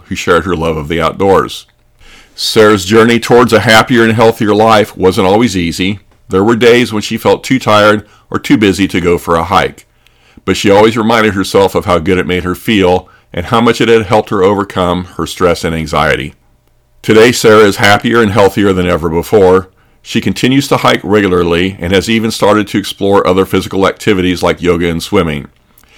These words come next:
She credits her journey to incorporating physical activity into her daily routine as a second path to happiness and encourages others to give it a try. So if you're feeling stuck or unmotivated, remember Sarah's story.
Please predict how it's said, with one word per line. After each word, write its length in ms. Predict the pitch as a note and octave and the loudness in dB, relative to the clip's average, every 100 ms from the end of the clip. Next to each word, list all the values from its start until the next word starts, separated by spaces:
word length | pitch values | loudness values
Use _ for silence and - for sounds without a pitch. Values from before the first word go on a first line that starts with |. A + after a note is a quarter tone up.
| _ _ | _ _
She 200 | - - | -10 -2
credits 340 | A#2 A#2+ - | 2 2 2
her 120 | A2 | -2
journey 420 | F2 G2 G#2 A#2 A#2+ | 0 0 0 0 -2
to 140 | G#2+ | -2
incorporating 580 | F#2 - G#2+ A2 G#2 G2 | -2 0 0 2 -2 0
physical 340 | A2+ G#2 G#2+ | -2 -2 0
activity 560 | - - A#2 A2+ B2 E2+ | -2 0 0 0 0 -2
into 240 | F#2 F#2+ | -4 -4
her 80 | F2 | -4
daily 300 | F2+ G2 G2+ | 0 0 0
routine 560 | F#2+ F#2+ A#2 A2 A2+ G#2+ _ _ - | -2 -4 -2 0 -2 -6 _ _ -10
as 160 | - A2 | -6 -4
a 60 | |
second 360 | - C#3+ - A#2+ | -2 -2 -2 -2
path 240 | A#2+ A2+ | 0 0
to 80 | A#2+ | -2
happiness 680 | A2 A#2+ G#2+ F2+ F#2 - - _ _ - | 0 0 0 -2 -2 -4 -10 _ _ -6
and 160 | F2+ | -2
encourages 540 | F#2 - A2 G#2+ G2+ F#2+ | -2 2 2 2 0 2
others 320 | F2+ F2+ - | 2 2 -2
to 80 | F2 | -4
give 160 | F2 | -2
it 80 | D#2+ | -4
a 60 | D#2 | -6
try. 480 | - F2+ C2+ A#1+ - _ _ _ _ _ _ | -2 0 0 -2 -8 _ _ _ _ _ _
So 200 | - G2+ | -6 0
if 100 | G2 | 0
you're 100 | A2+ | 0
feeling 320 | G#2+ C3 B2+ A#2 | -2 0 0 0
stuck 320 | - A2+ A#2+ | 2 0 2
or 60 | |
unmotivated, 880 | G2+ F#2+ G2+ G#2 A2+ A#2 A#2+ A#2+ - - _ | 2 2 2 2 4 4 4 2 -4 -20 _
remember 360 | - F#2+ G#2 G#2+ | -6 -2 0 -2
Sarah's 380 | - G#2 F#2 - | 0 2 2 0
story. 540 | - A2+ F#2 F#2+ G#2 | 2 4 4 2 -2